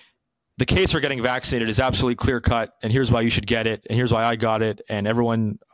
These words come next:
you know, I think should get it, minus, you know, young boys. That's one concession he made. You're saying that with such certainty and very little humility,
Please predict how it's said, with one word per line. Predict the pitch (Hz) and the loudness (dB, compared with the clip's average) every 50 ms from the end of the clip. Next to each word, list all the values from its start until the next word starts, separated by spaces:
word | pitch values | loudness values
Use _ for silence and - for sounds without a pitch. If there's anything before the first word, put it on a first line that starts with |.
| - | -6
you | - 107 | -2 0
know, | 101 | 0
I | 101 101 | 0 0
think | - - 117 107 | 0 -2 -2 -2
should | - 104 | -2 -2
get | 98 113 110 | -2 -2 -2
it, | 107 98 | -2 -2
minus, | 104 107 113 117 117 117 107 - - - _ _ _ | 0 0 0 0 0 -2 -2 -4 -8 -10 _ _ _
you | - 107 | -6 -4
know, | 104 | -2
young | 104 110 113 110 104 | 0 0 0 -2 -2
boys. | 98 104 107 107 104 101 | -2 -2 -2 -2 -2 -4
That's | 101 95 - - _ _ _ _ _ - _ - | -8 -12 -16 -18 _ _ _ _ _ -20 _ -4
one | 110 117 110 | -4 -2 -2
concession | - 113 104 - 113 107 - 113 | -2 -4 -2 -2 -2 -2 -2 -2
he | 107 | -2
made. | 107 104 104 104 - - - - - - - _ _ _ _ _ _ - | -2 -2 -4 -6 -10 -20 -20 -20 -20 -20 -20 _ _ _ _ _ _ -10
You're | - 123 | -6 -4
saying | 117 - - 175 185 180 147 120 | -2 0 0 0 2 0 0 0
that | 120 120 127 143 160 - 262 - _ _ _ _ _ _ _ _ | 2 2 2 0 -2 -4 -10 -18 _ _ _ _ _ _ _ _
with | 143 123 120 - | -2 -2 0 0
such | - - 147 151 - - - - - _ _ _ _ _ _ _ _ _ | 0 0 0 0 0 -2 -4 -6 -8 _ _ _ _ _ _ _ _ _
certainty | - - - - 127 127 127 135 - 147 151 156 151 139 | -4 -2 0 0 0 0 0 0 0 0 -2 -2 -2 -2
and | 120 107 104 | -2 -2 0
very | 98 123 127 131 | 0 0 0 2
little | 120 120 131 127 | 2 2 2 2
humility, | 113 110 110 113 123 131 131 143 160 160 | 0 0 0 2 0 0 0 0 -2 -4